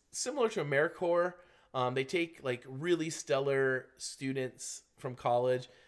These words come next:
and they put them in very, very at-risk communities and they teach there for two years. And there's some, there's something that sounds really beautiful about it, but then there's something really tragic about it as well, 'cause you drop these dynamic people in these schools and then they're there for two years and then they're gone.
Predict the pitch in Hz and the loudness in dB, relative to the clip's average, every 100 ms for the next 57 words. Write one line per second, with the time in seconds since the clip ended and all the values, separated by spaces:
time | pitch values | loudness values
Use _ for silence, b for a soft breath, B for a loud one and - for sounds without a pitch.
0 | b - 120 117 - 151 147 135 131 117 | b -6 -4 -4 -2 -2 0 -4 -2 -6
1 | 120 117 117 135 135 135 131 120 117 117 | -6 -8 0 2 4 4 2 -2 0 2
2 | 113 110 110 113 - - 113 110 107 110 | 0 -4 -6 -6 -8 -12 -10 -8 -8 -10
3 | 107 110 113 110 127 113 117 107 104 - | -10 -8 -8 -10 -14 -12 -10 -10 -12 -12
4 | 113 117 117 110 - - b b b 143 | -10 -6 -4 -6 -10 -20 b b b 2
5 | 143 139 139 220 220 156 151 226 233 190 | 2 0 0 2 2 0 0 0 0 -2
6 | 156 - - 165 147 135 147 135 135 190 | -4 -6 -4 -2 -2 -2 -4 -4 -4 -4
7 | 175 170 175 160 156 240 247 - 226 160 | -4 -2 0 2 0 -4 -6 -4 -4 -4
8 | 135 165 - 117 131 139 127 120 113 110 | -2 -2 -2 0 0 -2 -8 -2 -2 -2
9 | 104 123 131 120 B B B - 131 135 | -4 0 2 2 B B B -10 -6 -4
10 | 131 170 180 165 139 135 120 135 151 147 | 2 4 4 -2 -4 -2 0 0 -2 -4
11 | - - 139 135 127 123 120 - 151 131 | -6 -14 -8 -4 -4 -6 -10 -6 -4 -4
12 | 117 120 120 117 127 127 127 - 120 120 | -4 -6 -4 -2 -2 -2 -4 -8 -6 -6
13 | 113 117 117 107 95 - 90 80 | -6 -8 -8 -10 -10 -8 -8 -10